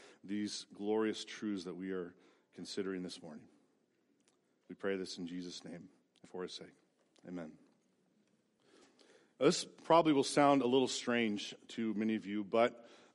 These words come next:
there's a part of me that actually likes going to funerals. That sounds really weird, right? I know. Before you think I'm trying to enter some kind of goth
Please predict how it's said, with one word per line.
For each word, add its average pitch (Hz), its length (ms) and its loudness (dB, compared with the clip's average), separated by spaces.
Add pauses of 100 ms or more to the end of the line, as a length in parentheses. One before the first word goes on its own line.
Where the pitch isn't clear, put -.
there's 180 360 2
a 214 60 4
part 165 380 4
of 113 100 -4
me 120 220 6
that 107 200 2
actually 120 500 -4
likes 101 680 -4
going 95 320 -6
to - 80 -16
funerals. 82 640 -12 (1300)
That - 80 -16
sounds 135 240 4
really 120 140 4
weird, 95 260 -2
right? 107 260 2
I 117 60 2
know. 127 240 6
Before 127 360 4
you 175 120 6
think 160 320 4
I'm 135 100 4
trying 143 300 4
to 127 120 4
enter 123 300 0
some 127 160 0
kind 120 180 0
of 101 140 -2
goth 113 400 4